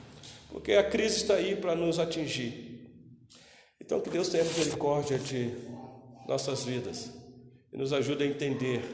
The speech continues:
que o local aqui é importante para adorar, mas culto é vida, porque está claro aqui que Deus não habita em templos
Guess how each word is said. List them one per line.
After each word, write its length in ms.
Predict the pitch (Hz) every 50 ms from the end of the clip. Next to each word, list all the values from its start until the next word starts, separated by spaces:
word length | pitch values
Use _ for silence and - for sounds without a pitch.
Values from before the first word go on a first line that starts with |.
| - - - - - - - - - - - - - - _ _ -
que 100 | - 131
o 80 | 135
local 440 | 135 135 131 131 135 135 151 156 151
aqui 180 | 143 - - 165
é 40 | 160
importante 600 | 160 - 175 160 - - - 151 151 147 151 151
para 240 | 147 143 139 139
adorar, 500 | 143 139 143 135 123 117 113 113 113 113 117
mas 160 | 131 127 -
culto 380 | - - 160 170 175 - - 160
é 60 | 160
vida, 420 | - - 135 135 131 - - - - - - - - - - - - - - - - - - -
porque 180 | - - -
está 180 | 135 131 - -
claro 280 | - - 143 143 135 123
aqui 180 | - - 135
que 140 | 131 - 120
Deus 280 | 117 127 135 139 127 127
não 160 | 131 131 131
habita 380 | 120 - 120 117 123 120 127
em 60 | 120 117
templos 840 | 120 117 117 113 110 107 107 - 113 110 107 - - - - -